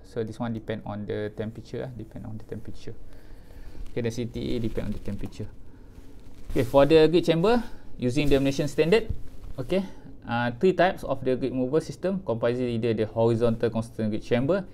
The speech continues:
erected grid chamber or deteriorator. Okay, the horizontal flow grid chamber, uh, this is standard, the velocity should not exceed zero point three meter per second. Okay, surface loading rate should not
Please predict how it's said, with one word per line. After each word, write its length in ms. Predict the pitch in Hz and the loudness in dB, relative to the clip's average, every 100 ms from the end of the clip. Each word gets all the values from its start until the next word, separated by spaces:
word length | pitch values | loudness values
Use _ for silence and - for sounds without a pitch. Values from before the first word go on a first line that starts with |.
| - | -4
erected 480 | 113 117 120 113 - | 2 2 2 -2 -6
grid 160 | 104 | -8
chamber 320 | - 117 139 - | -4 -2 -2 -2
or 160 | 110 123 | 0 2
deteriorator. 800 | 117 107 - 107 107 104 - - - - - - | 2 0 0 -2 -2 -2 -6 -4 -4 -4 -6 -6
Okay, 80 | 123 | -2
the 80 | |
horizontal 640 | 101 113 117 135 143 151 143 | 2 4 4 2 4 2 4
flow 240 | 143 135 | 2 2
grid 160 | 127 117 | 2 -2
chamber, 400 | 131 135 180 214 - - - - - - | 0 0 0 -2 -4 -8 -4 -4 -6 -8
uh, 40 | 98 | -4
this 160 | 113 113 | -2 -2
is 160 | 113 | -2
standard, 400 | 120 120 139 135 - | -2 0 0 -2 -6
the 880 | - 107 107 110 107 110 110 110 110 117 - - - 123 | -4 0 0 2 2 2 0 0 -2 -6 -14 -14 -6 0
velocity 400 | 123 131 131 190 | 0 0 -2 -4
should 240 | - 135 | -2 -2
not 200 | 131 127 | -2 -2
exceed 240 | 127 156 - - - - - 113 | -2 -4 -6 -10 -16 -18 -16 -12
zero 320 | 104 120 120 | -4 0 0
point 240 | 120 113 123 | 0 -2 0
three 80 | |
meter 240 | 113 107 110 | -2 -2 -4
per 80 | - | -2
second. 400 | 120 117 98 - | -2 0 0 -2
Okay, 240 | - 143 | -6 -4
surface 400 | - 139 160 143 | -2 0 2 2
loading 400 | 135 139 143 147 131 - - - - - - - | 2 0 -2 -4 -8 -10 -12 -16 -16 -18 -14 -2
rate 160 | 135 120 | 0 0
should 240 | - 131 | 0 0
not 160 | 127 | -2